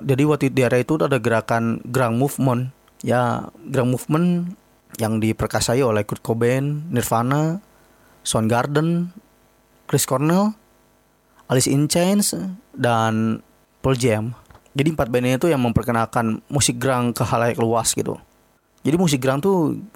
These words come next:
ini ya, lebih ke apa ya, musik grunge tuh lebih ke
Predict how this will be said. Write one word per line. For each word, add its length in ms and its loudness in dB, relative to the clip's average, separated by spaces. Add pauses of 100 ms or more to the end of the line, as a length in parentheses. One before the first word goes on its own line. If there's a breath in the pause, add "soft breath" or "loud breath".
(260)
ini 240 4
ya, 80 2
lebih 240 2
ke 100 0
apa 300 0
ya, 240 -2
musik 240 -2
grunge 240 -2
tuh 80 2
lebih 240 0
ke 140 0